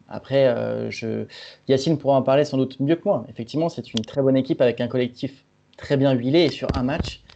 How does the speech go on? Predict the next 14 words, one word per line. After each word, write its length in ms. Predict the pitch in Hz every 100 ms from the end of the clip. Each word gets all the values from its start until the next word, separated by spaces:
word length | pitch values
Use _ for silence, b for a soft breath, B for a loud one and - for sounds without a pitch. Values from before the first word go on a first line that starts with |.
| B -
ils 80 | 127
peuvent 160 | 127 165
nous 100 | 156
sortir 500 | 147 123 - 180 - _
comme 120 | 147
ils 60 | 139
peuvent 300 | 143 139 131
nous 120 | 139 147
sortir 360 | 147 - 165 170 -
avec 300 | 147 156 -
Mbappé 480 | 143 131 151 160 180 B B -
et 120 | 123
avec 280 | 143 139 143
Verratti. 340 | 143 160 -